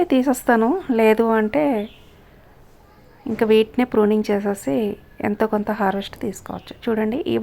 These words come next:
ఒక్కవైపు ఈ లైన్లోనే ఈజీగా ఒక మూడు కిలోల వరకు ఉంటాయండి. ఇంకా తోటంతా పడి వచ్చిన మొక్కలండి ఇవన్నీను.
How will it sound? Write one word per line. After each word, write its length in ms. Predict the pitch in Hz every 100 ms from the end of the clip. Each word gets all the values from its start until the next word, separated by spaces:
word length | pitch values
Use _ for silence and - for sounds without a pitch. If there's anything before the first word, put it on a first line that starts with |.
| 208
ఒక్కవైపు 420 | - 220 214 208 214 - - - - -
ఈ 40 | 226 220
లైన్లోనే 480 | 214 220 226 233 403 - - - - - 226
ఈజీగా 300 | 220 233 247
ఒక 80 | 262 220
మూడు 120 | 214 214
కిలోల 220 | 208 214 220
వరకు 140 | 220 226
ఉంటాయండి. 400 | 202 196 190 196 240
ఇంకా 120 | 247 240
తోటంతా 500 | 214 208 226 233 262 254 320 - - - -
పడి 140 | - 220
వచ్చిన 200 | 254 254 233
మొక్కలండి 380 | 202 - 202 196
ఇవన్నీను. 440 | 196 196 208 196